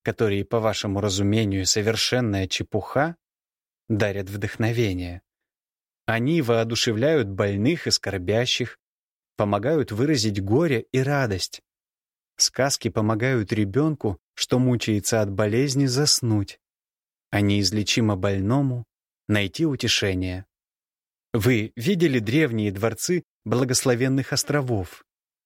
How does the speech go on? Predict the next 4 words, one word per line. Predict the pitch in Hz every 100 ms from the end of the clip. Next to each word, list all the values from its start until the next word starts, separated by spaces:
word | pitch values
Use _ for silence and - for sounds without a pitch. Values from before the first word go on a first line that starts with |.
| _ _ _ _ -
Они — | 107 120
настоящее | 127 104 - 117 120 113 120 113
сокровище | 135 123 160 135 104 143
прошлого, | - 151 120 - 98 92